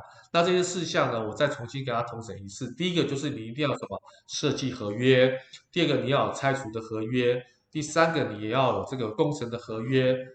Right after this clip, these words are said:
第四个，你要有所谓的追加款的合约。再来第五个，最重要的就是你要签一个保固的合约。那么一个装潢有五个这样的合约，其实你这个装潢的过程当中，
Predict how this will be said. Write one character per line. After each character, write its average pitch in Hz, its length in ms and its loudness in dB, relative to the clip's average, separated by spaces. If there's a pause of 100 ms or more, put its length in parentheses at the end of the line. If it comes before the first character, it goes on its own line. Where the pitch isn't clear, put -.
(120)
第 165 100 -2
四 170 180 -2
个， 131 240 0
你 110 80 -8
要 131 200 6
有 113 60 2
所 110 140 -6
谓 117 80 -4
的 135 60 2
追 147 240 0
加 143 180 4
款 104 200 -2
的 101 80 -10
合 104 180 -14
约。 127 400 0 (460)
再 165 280 8
来 135 360 0
第 196 160 6
五 120 160 2
个， 120 120 0
最 175 220 4
重 160 140 4
要 139 180 4
的 107 80 -2
就 110 60 -8
是 147 160 -4
你 107 140 -4
要 135 180 4
签 135 200 0
一 127 40 0
个 120 80 0 (100)
保 113 220 2 (120)
固 117 140 -6
的 98 100 -8
合 101 220 -10
约。 151 320 6 (380)
那 185 100 4
么 170 380 4
一 196 80 -2
个 170 120 6
装 180 240 4
潢 131 220 0
有 123 100 2
五 123 200 -2
个 120 160 2
这 180 100 0
样 143 140 6
的 123 140 0
合 120 140 -4
约， 123 360 0
其 139 160 -2
实 143 180 -2 (100)
你 120 120 -10
这 160 120 -6
个 147 120 0
装 147 260 -2
潢 117 180 -6
的 110 120 -4
过 143 240 -2
程 113 180 -6
当 127 160 -2
中， 131 260 -2